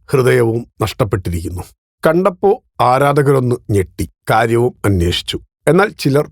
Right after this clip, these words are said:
പരിഹാസവുമായി വന്നത് നടൻ രാജേന്ദ്രനെ മാത്രമല്ല, അദ്ദേഹത്തെ സ്നേഹിക്കുന്നവരെ കൂടി വേദനിപ്പിച്ചു. ശരീരത്തിന്റെ ആരോഗ്യവുമായി ബന്ധപ്പെട്ട്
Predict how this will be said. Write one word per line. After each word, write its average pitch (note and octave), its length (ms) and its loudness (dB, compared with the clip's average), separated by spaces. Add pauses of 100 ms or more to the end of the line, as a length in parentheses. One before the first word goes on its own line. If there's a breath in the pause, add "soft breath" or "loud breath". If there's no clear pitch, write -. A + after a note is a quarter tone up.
പരിഹാസവുമായി G#2+ 680 0
വന്നത് G2+ 380 0 (360)
നടൻ C3 260 0 (160)
രാജേന്ദ്രനെ G2+ 640 0 (120)
മാത്രമല്ല, G2+ 600 -2
അദ്ദേഹത്തെ C3 420 2
സ്നേഹിക്കുന്നവരെ A2+ 720 0
കൂടി G2 340 -2
വേദനിപ്പിച്ചു. F2 640 -4 (220)
ശരീരത്തിന്റെ D3+ 720 2
ആരോഗ്യവുമായി G#2+ 720 0
ബന്ധപ്പെട്ട് G2 500 -2